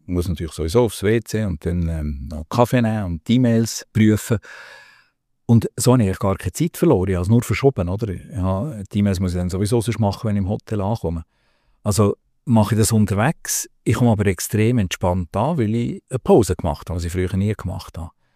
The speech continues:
Äh, früher bin ich, wenn ich angekommen bin, wahrscheinlich noch eine halbe Stunde zitterig da gesessen, vor lauter eben,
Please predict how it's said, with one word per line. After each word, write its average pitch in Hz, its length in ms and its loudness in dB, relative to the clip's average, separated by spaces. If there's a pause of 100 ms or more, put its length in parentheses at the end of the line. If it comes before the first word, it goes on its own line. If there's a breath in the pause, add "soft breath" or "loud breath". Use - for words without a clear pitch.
(340)
Äh, 95 260 -2
früher 95 300 0
bin 95 140 4
ich, 95 180 2
wenn 92 100 0
ich 95 100 0
angekommen 98 300 2
bin, 101 220 4
wahrscheinlich 92 280 2
noch 92 140 2
eine 90 100 2
halbe 98 160 2
Stunde 104 300 2
zitterig - 480 -2
da - 260 2
gesessen, 107 680 2
vor 98 180 0
lauter 95 380 2
eben, 82 180 -2